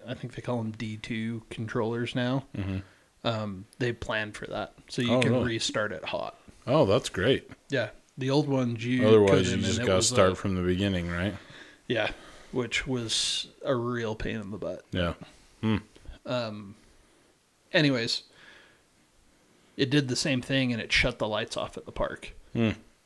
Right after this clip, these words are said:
Speaker 1: And there are those big sodium vapor lights that
Speaker 2: Take
Speaker 1: sodium
Speaker 2: forever
Speaker 1: vap-
Speaker 2: to warm up, and
Speaker 1: Well, yeah, when they shut off, like, it takes them ten minutes to go through a shutdown cycle, and then it takes ten, fifteen minutes to get 'em up and bright. And
Speaker 2: Mm-hmm.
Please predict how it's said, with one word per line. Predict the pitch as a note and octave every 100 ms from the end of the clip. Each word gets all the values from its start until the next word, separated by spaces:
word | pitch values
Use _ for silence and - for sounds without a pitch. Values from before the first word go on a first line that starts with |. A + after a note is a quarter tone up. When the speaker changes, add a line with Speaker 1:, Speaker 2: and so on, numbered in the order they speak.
| _
Speaker 1:
And | B2+
there | A#2+
are | A#2+
those | A2+
big | A2+ C3+ A#2+ -
sodium | - C3 A#2+ A#2 A2
vapor | G#2+ G#2+ G#2+ A2+
lights | G#2+ A2+ A2+ - -
that | A#2+ A#2 -
Speaker 2:
Take | _ _ _ _ _ _ _ _ - _ _
Speaker 1:
sodium | - - C3 A#2+
Speaker 2:
forever | F2 F2
Speaker 1:
vap- |
Speaker 2:
to | F2
warm | E2+ F2 F2 F2
up, | F2 F#2 -
and | E2+ F2 - _ _
Speaker 1:
Well, | B2+
yeah, | D3
when | B2 A#2+
they | A2+
shut | - C#3+
off, | C3+ D3 C3
like, | A2 A2 - - _
it | B2
takes | B2 A#2 -
them | B2 A#2 - _ _ _ _ -
ten | C3+ C#3
minutes | C#3 C3+ -
to | B2+
go | C3
through | B2 C3 A#2+
a |
shutdown | - C#3 - A#2 A#2
cycle, | - A#2+ A2 B2
and | B2
then | A#2+ B2
it | C3+ -
takes | C4+ - - - _ _ _
ten, | - B2+ C3
fifteen | - C#3 C3+ B2
minutes | D3+ C#3 -
to | C3
get | A#2+
'em | A#2 A#2
up | A#2 A2+
and | A2
bright. | A#2 C3+ A2 -
And | G2+ G2 - - - B2+
Speaker 2:
Mm-hmm. | G#2+ G2+